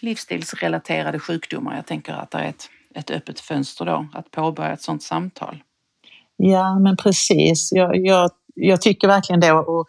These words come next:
Speaker 2: jag tror att de flesta gör det, men att vi kan bli ännu bättre på det. Att, och det är ju så att patienter har förtroende för oss och också förväntar sig att vi ska ta upp de här frågorna.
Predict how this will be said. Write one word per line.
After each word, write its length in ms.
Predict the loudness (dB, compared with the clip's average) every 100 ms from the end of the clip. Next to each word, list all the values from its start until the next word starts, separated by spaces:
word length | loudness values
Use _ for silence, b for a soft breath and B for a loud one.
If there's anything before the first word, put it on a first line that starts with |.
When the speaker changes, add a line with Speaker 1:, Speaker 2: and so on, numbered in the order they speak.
| B B B
Speaker 2:
jag 180 | 2 2
tror 340 | 4 4 4
att 80 | 0
de 140 | -2
flesta 800 | -2 0 0 0 -2 -2 0 -2 -8 0
gör 560 | 2 4 2 -2 0
det, 160 | 4 4
men 160 | 4 0
att 100 | 0
vi 80 | -2
kan 220 | -2 0
bli 280 | 2 2 2
ännu 320 | 2 0 0
bättre 520 | 2 2 2 -4 -2 0 2
på 140 | 4
det. 140 | 4
Att, 180 | 2 0
och 280 | 2 4 4 0 -4 -12 B B B
det 240 | 2 4 6
är 40 |
ju 180 | 6 4
så 280 | 4 4 2
att 140 | 2
patienter 680 | -2 -2 -2 -4 -6 -4 -4 0
har 200 | 2 2
förtroende 680 | 2 -4 -2 -2 -2 -2 -2
för 200 | -2 2
oss 300 | 2 2 2 0
och 180 | 0 _ -14 -14 _
också 420 | 0 2 0 -2 -2
förväntar 680 | 0 0 0 -4 -4 -2
sig 360 | -2 -2 -2 0
att 140 | -2 0
vi 100 | -2
ska 420 | 0 2 2 2 -4 _ _
ta 100 | 2
upp 200 | 2 0
de 100 | 2
här 120 | 2
frågorna. 600 | 4 4 2 0 0 -2